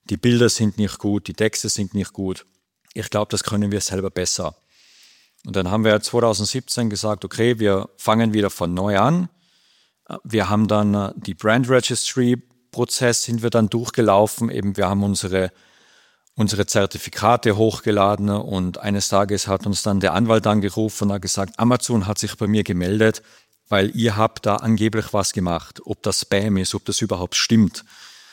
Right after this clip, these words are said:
Dann haben wir gesagt, „Ja, wir haben bei Amazon unsere Marke registriert, die Marke Biomat. Also es kann durchaus sein, dass die bei euch anrufen.“ Und er hat gesagt, „Ja, okay, dann bestätige ich das, dass das alles seine Richtigkeit hat.“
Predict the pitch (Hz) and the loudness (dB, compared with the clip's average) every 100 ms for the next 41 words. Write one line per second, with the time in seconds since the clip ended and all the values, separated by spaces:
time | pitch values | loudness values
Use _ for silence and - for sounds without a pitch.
0 | _ - 104 107 95 - 98 87 113 120 | _ -4 -2 0 -2 -4 -2 0 2 2
1 | 113 127 117 107 131 120 - 123 123 117 | 2 4 4 2 2 0 2 4 4 2
2 | 113 104 98 107 _ _ _ _ - 87 | 0 0 0 -2 _ _ _ _ -2 2
3 | 139 160 - 110 110 98 104 - 101 127 | 2 0 -2 2 2 2 -2 -2 -2 -2
4 | - 101 120 - 123 98 143 117 90 110 | -2 -4 -4 -6 -6 -2 0 0 0 -2
5 | 160 - - - - _ _ _ _ _ | -4 -8 -20 -20 -20 _ _ _ _ _
6 | _ _ - 104 123 - 127 135 156 147 | _ _ -8 0 0 0 0 0 2 2
7 | 131 - 139 127 - 143 127 131 107 127 | 0 0 -2 -2 -2 0 2 2 2 0
8 | 107 87 - 82 - _ _ _ _ _ | 0 -4 -8 -10 -10 _ _ _ _ _
9 | - 101 101 98 95 110 101 107 90 95 | -10 -2 0 0 -2 -4 -2 -2 2 2
10 | 143 - 131 156 139 104 107 - 113 - | 2 4 4 4 2 2 0 0 0 0
11 | 131 131 127 - 117 123 - 101 - 101 | 0 0 0 2 2 2 0 -2 -2 -4
12 | - - 104 101 - 104 92 92 131 - | -4 -2 0 0 0 -2 -2 -4 -6 -6
13 | 120 - 117 107 120 - | -4 0 0 2 0 0